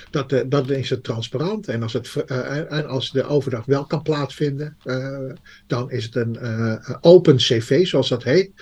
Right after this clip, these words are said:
En een open C V die is de, op dit moment voor de belastingheffing is die aan vennootschapsbelasting onderworpen. Dus die is niet transparant. Er wordt dus niet gekeken naar de firmanten.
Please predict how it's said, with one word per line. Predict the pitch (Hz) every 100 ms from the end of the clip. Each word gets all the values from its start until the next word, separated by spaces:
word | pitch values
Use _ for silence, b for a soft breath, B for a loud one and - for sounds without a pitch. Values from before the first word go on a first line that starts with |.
| B B B -
En | 135 127 127
een | 127
open | 147 160
C | 139 147
V | - 139 135
die | 143
is | 123 -
de, | 123
op | - 131
dit | 139 170 196
moment | 180 180
voor | 175 160
de | 123 113
belastingheffing | 104 131 160 156 135 147 151 147 135 - -
is | - 131
die | 147
aan | 135 123
vennootschapsbelasting | 240 226 - 123 - 123 113 - 110
onderworpen. | 110 104 104 82
Dus | 110 101
die | 139
is | 113
niet | 151 160
transparant. | 156 139 - 160 143 95 -
Er | 120
wordt | 117 131
dus | 123
niet | 170 165
gekeken | 139 - 156 151 143
naar | 147
de | 147
firmanten. | - 143 160 190 123 -